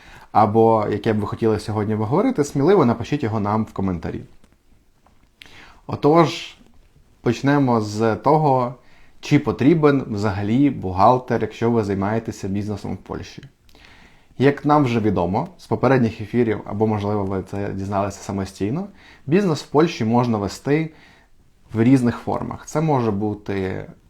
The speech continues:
єдноособова діяльність господарча, аналог фопу чи... Аналог, е, індивідуального підприємця. Це може бути спілка,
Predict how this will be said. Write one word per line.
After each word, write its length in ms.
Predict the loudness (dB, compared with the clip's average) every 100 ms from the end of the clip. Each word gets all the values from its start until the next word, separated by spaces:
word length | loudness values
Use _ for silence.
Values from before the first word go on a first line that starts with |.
| _ _ _ 0
єдноособова 600 | 2 2 -2 0 2 2
діяльність 400 | 2 2 2 0
господарча, 720 | -6 -6 -2 -2 -2 -8 -10 -8
аналог 520 | -6 -2 0 -2 -4 -4
фопу 380 | 0 0 0 -8
чи... 460 | -6 -2 0 0 -4 -10 -20 -20 -10
Аналог, 720 | -6 0 0 2 0 -2 -6
е, 40 | -4 -2 -2 -4 -4 -6 -6 -8 -10 -6
індивідуального 540 | -2 2 2 2 0 -4
підприємця. 760 | -4 -4 -2 -2 -6 -10 -16 -6
Це 120 | -2
може 260 | 0 0
бути 600 | 0 0 -2 -2 -2 -2 -4
спілка, 680 | -12 -6 -4 -4 -6 -8